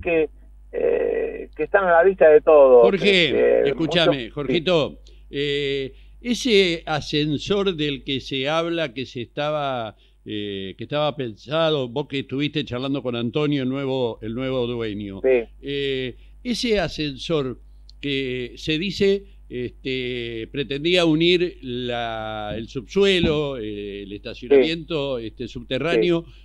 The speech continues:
Speaker 2: con, con la
Speaker 1: Sí.
Speaker 2: superficie. E-, ¿ese ascensor
Speaker 1: Sí.
Speaker 2: estaba hecho desde, eh, la recepción del, o se planeaba hacer desde la recepción del hotel, de
Speaker 1: No,
Speaker 2: lo que
Speaker 1: no,
Speaker 2: sea?
Speaker 1: no, no, no, no. Está a la,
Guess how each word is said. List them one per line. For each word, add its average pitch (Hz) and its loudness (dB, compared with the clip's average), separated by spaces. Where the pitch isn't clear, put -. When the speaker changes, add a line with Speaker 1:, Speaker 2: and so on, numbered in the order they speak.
Speaker 2:
con, 127 -4
con 120 -4
la 101 -8
Speaker 1:
Sí. - -18
Speaker 2:
superficie. 117 -4
E-, 175 -6
¿ese 214 -2
ascensor 202 2
Speaker 1:
Sí. 185 4
Speaker 2:
estaba 160 -2
hecho 143 -2
desde, 131 -2
eh, 117 -4
la 123 -2
recepción 214 2
del, 120 -2
o 123 0
se 135 -4
planeaba 143 0
hacer 165 0
desde 131 -4
la 131 -2
recepción 127 2
del 135 4
hotel, 196 2
de 143 -12
Speaker 1:
No, 269 10
Speaker 2:
lo 277 8
que 262 4
Speaker 1:
no, 262 6
Speaker 2:
sea? 262 4
Speaker 1:
no, 262 4
no, 254 -4
no, 247 2
no. 233 4
Está 214 6
a 190 6
la, 196 6